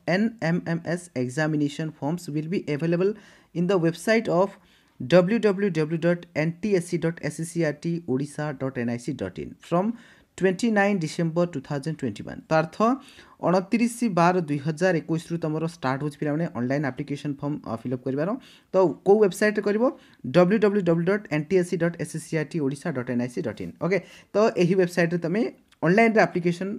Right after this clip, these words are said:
ଅ, ଫିଲ୍ଅପ୍ କରିପାରିବ। ଅଣତିରିଶ ତାରିଖରୁ ସେଇଟା ଷ୍ଟାର୍ଟ ହଉଛି। ଓକେ, ତ ସେଇଟା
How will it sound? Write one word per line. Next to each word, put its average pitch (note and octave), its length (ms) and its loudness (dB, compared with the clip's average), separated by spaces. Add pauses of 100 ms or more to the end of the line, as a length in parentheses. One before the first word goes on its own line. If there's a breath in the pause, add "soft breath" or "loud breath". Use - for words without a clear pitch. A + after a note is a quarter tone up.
(140)
ଅ, - 100 -10 (100)
ଫିଲ୍ଅପ୍ E3+ 340 2
କରିପାରିବ। D#3+ 380 2 (460 loud breath)
ଅଣତିରିଶ E3+ 380 0
ତାରିଖରୁ D3+ 280 -2
ସେଇଟା C#3+ 200 -6 (100)
ଷ୍ଟାର୍ଟ A2 340 -6
ହଉଛି। E2+ 220 -8 (880)
ଓକେ, G#3 180 4 (380 loud breath)
ତ G#3+ 80 4
ସେଇଟା A3+ 260 4